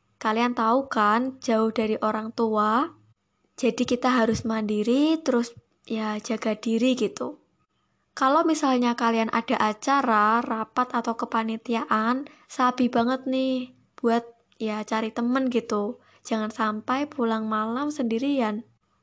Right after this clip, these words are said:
Oh iya, iya, aku pengen cerita satu hal lagi nih. Hal yang bener-bener bikin aku sakit waktu menjalani kuliah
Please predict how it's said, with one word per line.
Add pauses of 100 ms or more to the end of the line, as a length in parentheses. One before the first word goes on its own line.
(120)
Oh
iya,
iya,
aku
pengen
cerita
satu
hal
lagi
nih. (320)
Hal
yang
bener-bener (360)
bikin
aku
sakit (400)
waktu (320)
menjalani
kuliah